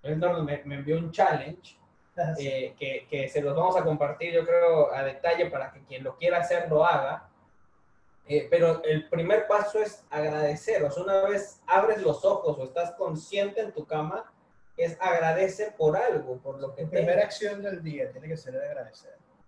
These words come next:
Speaker 2: Siempre. Simplemente, mira, ahí hay un mantra superpoderoso que es "Gracias, Dios, por todo". Es decirlo constantemente. Y tú dices, "Pero si yo lo estoy pasando por una situación difícil",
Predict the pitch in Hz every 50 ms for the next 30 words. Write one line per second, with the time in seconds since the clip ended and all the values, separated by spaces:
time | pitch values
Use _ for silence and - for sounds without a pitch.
0 | _ _ _ _ - 151 135 120 120 127 - - 165 170 - 214 202 190 170 156
1 | 160 165 165 160 160 160 170 180 196 - - - - _ _ _ _ _ - _
2 | - 160 170 190 208 208 190 190 196 196 190 185 - 196 - - - - 160 156
3 | - 151 139 135 - - 165 160 - 180 180 - 160 156 156 180 170 170 175 165
4 | 156 - 175 160 156 - 151 156 151 - - 160 - - - - - - - -
5 | _ _ _ _ _ _ _ _ _ _ 160 160 160 226 226 - 233 220 208 208
6 | 220 220 - 185 160 151 - - - 165 156 151 - 170 165 175 170 160 156 -
7 | - - - _ _ _ _ _ - 160 165 175 175 170 160 - _ _ _ _
8 | _ _ _ 170 160 156 - - - 160 160 156 156 151 151 - _ _ _ _
9 | - 160 160 160 156 160 180 - 226 190 196 190 - 208 208 202 202 180 165 175
10 | 196 190 - 226 - 160 - 151 160 170 165 - 185 180 - -